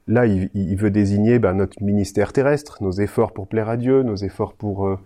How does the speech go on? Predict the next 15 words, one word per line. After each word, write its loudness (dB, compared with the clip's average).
annoncer 2
Jésus 2
autour 2
de 4
nous. 0
Ça -2
peut 2
être 0
aussi 2
la 2
construction -6
de 4
notre 0
église 0
locale, 2